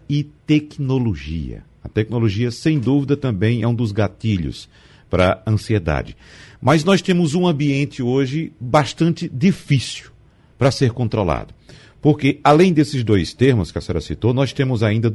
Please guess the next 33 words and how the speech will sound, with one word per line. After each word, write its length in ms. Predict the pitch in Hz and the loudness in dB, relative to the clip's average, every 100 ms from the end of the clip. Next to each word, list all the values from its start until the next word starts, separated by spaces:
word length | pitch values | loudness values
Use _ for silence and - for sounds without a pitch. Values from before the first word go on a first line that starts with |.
| - | -4
outras 360 | - 160 156 147 | 2 2 2 -2
situações, 680 | 147 147 131 - 95 73 | -2 0 -2 -4 -6 -6
como 280 | - 104 80 - _ - - _ _ | -4 -4 -4 -10 _ -20 -20 _ _
um 100 | 139 | -2
período 460 | 120 139 127 202 185 | 4 6 6 6 6
eleitoral 460 | 151 131 127 98 90 | 6 4 2 2 4
bastante 600 | 104 131 - 160 180 127 | 4 2 4 4 4 2
violento, 840 | 104 120 104 98 107 107 - 190 - _ - | 4 6 6 6 4 0 -4 -4 -6 _ -2
e 80 | |
a 40 | 92 | 0
gente 180 | 104 107 | 0 0
não 120 | 95 | -2
pode 240 | 92 90 82 | 0 0 0
neguei-, 380 | 73 76 85 - | 0 0 -2 -4
negar 320 | 95 73 71 | -4 -2 -2
isso, 200 | 82 - | -4 -4
com 80 | 110 | -4
as 100 | 104 | -4
pessoas 540 | 117 101 110 92 - - - | -4 -4 0 -2 -4 -18 -20
se 180 | - - | -6 2
agredindo. 600 | 123 104 92 78 131 151 - _ - - - | 4 4 2 0 -2 -2 -8 _ -20 -20 -4
Então, 500 | 113 117 123 113 90 - - - - | -2 2 2 2 0 -6 -20 -20 -2
vem 280 | 107 156 | 2 4
aí 200 | 143 127 123 | 4 2 0
a 40 | |
ansiedade 540 | 117 135 120 104 107 | 0 0 0 2 0
do 140 | 110 104 | 2 0
agressor, 540 | 87 76 71 - 131 | 2 -2 -4 -2 0
vem 120 | 113 | 0
a 40 | 120 | -2
ansiedade 500 | 107 113 87 95 92 | -2 -2 0 -2 0
do 100 | 90 | -2
agredido, 680 | 78 80 65 80 127 127 | 0 -2 -4 -2 0 -2